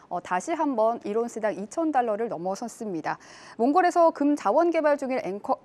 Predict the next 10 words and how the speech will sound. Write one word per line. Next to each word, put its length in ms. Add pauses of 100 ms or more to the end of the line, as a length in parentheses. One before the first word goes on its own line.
엘컴텍 640
그리고 340
한국 320
금거래소를 680
보유 200
중인 220
아이티센이 640
오늘 320
강세를 420
보이는데요. 640